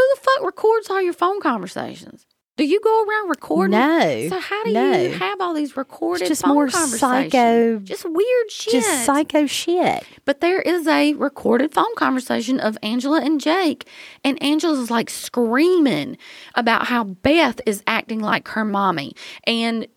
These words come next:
Speaker 1: she feels like she's just the grandmother, and that Beth is the mommy now, and that she likes Beth more. And Jake's like, "You are not her mother. You are her grandmother."
Speaker 2: Exactly. The, exactly.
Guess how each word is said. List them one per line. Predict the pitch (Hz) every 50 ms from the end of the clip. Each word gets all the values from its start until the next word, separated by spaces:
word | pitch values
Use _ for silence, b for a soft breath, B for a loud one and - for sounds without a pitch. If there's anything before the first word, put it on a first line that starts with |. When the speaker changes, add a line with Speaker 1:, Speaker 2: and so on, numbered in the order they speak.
| _ -
Speaker 1:
she | - - - 320
feels | 311 330 320 277 -
like | 269 240 -
she's | - - - 320 330
just | - - 262 247 - -
the | - 208
grandmother, | - 220 226 247 269 277 247 226 202 196 190 185 165 156 160 B B B B
and | B 233 226 220
that | 196 180 185 -
Beth | - 254 269 302 311 - -
is | 233 - -
the | 220
mommy | 214 208 208 208 208 - 202
now, | 208 208 202 160 156 165 143 -
and | - 214 214 220 214 208
that | 196 -
she | - - - 320 330
likes | 311 269 240 214 170 - -
Beth | 196 190 247 254 277 294 -
more. | - 240 233 247 294 320 247 190
And | - - 202 220
Jake's | - 262 262 277 - - -
like, | 277 262 247 - - B B B B B B B
"You | 185 185 233 330 415 466 466 -
are | 440 427 440 453 427 403
not | 359 359 370 403 466 -
her | - - 415 427 427 392 339
mother. | 330 392 440 453 466 415 392 339 277
You | 233 214 269 349 370 - -
are | 339 392 427 466 480 -
her | - 403 381
grandmother." | 330 269 233 302 302 302 294 294 285 269 262 262 254 254 -
Speaker 2:
Exactly. | 254 - 254 - 147 - 247 247 277 339 403 427 - - 214 180 170 170 196
The, | 208 233 240 - 208 247
exactly. | 240 214 208 254 277 330 240 226 - 156 127 180 170 170